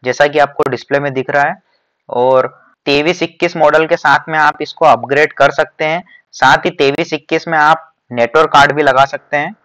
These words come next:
और उसमें duplex install भी कर सकते हैं, मतलब एक साथ आप डबल साइडेड print भी ले सकते हैं।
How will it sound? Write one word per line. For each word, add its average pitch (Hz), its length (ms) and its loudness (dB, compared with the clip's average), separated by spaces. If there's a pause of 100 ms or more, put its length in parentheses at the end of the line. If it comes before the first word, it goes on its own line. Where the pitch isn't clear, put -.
(300)
और 151 180 4
उसमें 165 320 -2
duplex 143 580 -2
install 139 360 0
भी 160 120 -4
कर 127 180 0
सकते 117 320 -6
हैं, 110 100 -6
मतलब 139 360 -2
एक 143 160 0
साथ 143 260 2
आप 156 180 2
डबल 127 300 2
साइडेड 143 380 -2
print 135 260 -6
भी 147 140 -8
ले 117 160 -2
सकते - 300 -12
हैं। 52 160 -18